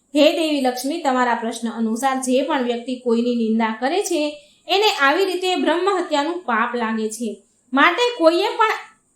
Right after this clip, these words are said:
એના સ્વાર્થ કે નિસ્વાર્થ ભાવથી નિંદા કરવી નહીં. ઘણા લોકો ઈર્ષાના ભાવથી બીજાની નિંદા કરે છે, તો નિંદા કરનાર અને નિંદા સાંભળનાર બંનેને જ પાપના ભાગીદાર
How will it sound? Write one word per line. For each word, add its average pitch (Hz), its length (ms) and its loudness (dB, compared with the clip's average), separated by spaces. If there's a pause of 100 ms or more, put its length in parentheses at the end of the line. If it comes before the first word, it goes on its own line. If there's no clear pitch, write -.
(340)
એના 359 200 4 (240)
સ્વાર્થ 302 420 2
કે 403 540 0
નિસ્વાર્થ 320 540 2
ભાવથી 285 360 2
નિંદા 262 440 2 (300)
કરવી 269 320 4
નહીં. 254 400 0 (600)
ઘણા 370 440 4
લોકો 330 320 2
ઈર્ષાના 320 540 2
ભાવથી 269 480 0
બીજાની 277 440 -2
નિંદા 247 440 -2
કરે 254 220 0
છે, 294 380 -6 (180)
તો 269 100 4
નિંદા 285 480 4
કરનાર 285 380 2
અને 247 200 0
નિંદા 254 440 2
સાંભળનાર 269 640 2
બંનેને 285 720 2
જ - 20 -6 (120)
પાપના 277 480 2 (440)
ભાગીદાર 254 640 2